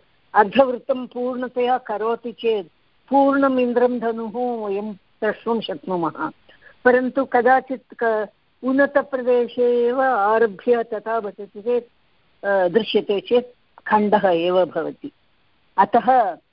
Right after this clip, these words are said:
वल्मीकाग्रात् प्रभवति इति उक्तमस्ति। स वल्मीकः अस्ति खलु, तस्य अग्रभागात् तु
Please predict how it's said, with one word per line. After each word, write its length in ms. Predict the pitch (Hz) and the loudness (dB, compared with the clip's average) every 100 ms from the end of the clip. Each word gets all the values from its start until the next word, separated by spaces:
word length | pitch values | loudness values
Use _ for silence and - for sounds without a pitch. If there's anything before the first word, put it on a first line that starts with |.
| _ _ - | _ _ -8
वल्मीकाग्रात् 1300 | 185 233 269 294 302 294 269 262 214 247 262 254 - | -2 0 0 2 0 0 0 0 0 2 2 2 -2
प्रभवति 1080 | 294 269 - 214 180 220 208 160 190 185 170 | -6 -6 -6 -6 -2 -2 -2 -6 -12 -12 -12
इति 220 | - 240 | -12 -12
उक्तमस्ति। 560 | 175 _ 175 160 151 _ _ _ _ _ _ _ _ _ _ _ _ _ 240 | -12 _ -12 -12 -14 _ _ _ _ _ _ _ _ _ _ _ _ _ 2
स 140 | 240 | 2
वल्मीकः 920 | 202 190 214 240 208 240 226 269 269 247 190 175 | 2 -2 -2 -4 -2 -2 2 2 2 0 -2 -4
अस्ति 240 | 175 - - | -6 -6 -6
खलु, 320 | 208 220 302 | -2 -2 -4
तस्य 360 | - 202 - 240 208 180 - | -4 -4 0 0 0 -4 -10
अग्रभागात् 880 | 190 175 214 214 208 220 202 214 - | -14 -8 -8 -4 -2 -2 -2 -4 -4
तु 220 | 247 214 | -8 -8